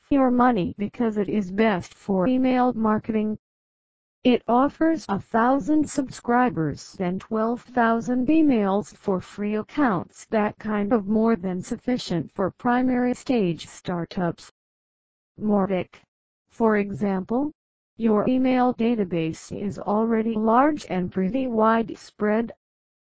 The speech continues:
So, you might be seeing for some open source solutions.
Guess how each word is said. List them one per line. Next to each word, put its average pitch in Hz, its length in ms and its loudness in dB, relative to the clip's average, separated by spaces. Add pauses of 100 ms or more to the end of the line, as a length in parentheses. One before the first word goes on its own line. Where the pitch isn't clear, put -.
(340)
So, 220 500 2 (440)
you 196 180 -4
might 180 320 -4
be 175 180 -6
seeing 202 400 -2
for 180 200 -8
some 202 440 -6
open 277 460 0
source 208 420 -4
solutions. 220 1080 -2